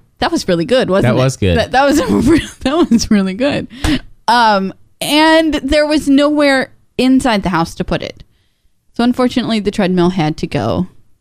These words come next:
Speaker 1: in the garage.
Speaker 2: Yes. So we have a treadmill in the garage,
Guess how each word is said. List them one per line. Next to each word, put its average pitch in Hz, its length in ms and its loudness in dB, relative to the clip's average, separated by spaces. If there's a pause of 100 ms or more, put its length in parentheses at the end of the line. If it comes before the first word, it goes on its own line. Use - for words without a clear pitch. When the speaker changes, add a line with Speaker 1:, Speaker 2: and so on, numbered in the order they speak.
(120)
Speaker 1:
in 170 200 0
the 160 80 2
garage. 151 640 -6
Speaker 2:
Yes. - 560 -2 (220)
So 98 200 -4
we 101 140 2
have 117 160 0
a 151 40 0
treadmill 131 600 0 (420)
in 113 120 2
the 123 80 2
garage, 101 240 2